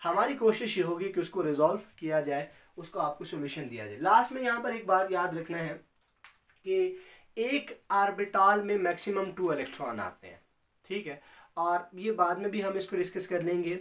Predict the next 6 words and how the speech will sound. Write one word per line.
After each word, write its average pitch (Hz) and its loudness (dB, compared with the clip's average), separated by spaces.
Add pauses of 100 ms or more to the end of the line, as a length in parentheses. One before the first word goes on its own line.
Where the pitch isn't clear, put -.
(260)
ठीक 160 -14
है, 180 -8
Electronic 160 -6
configuration 165 -6
में। 156 -4 (460)
तो 160 -4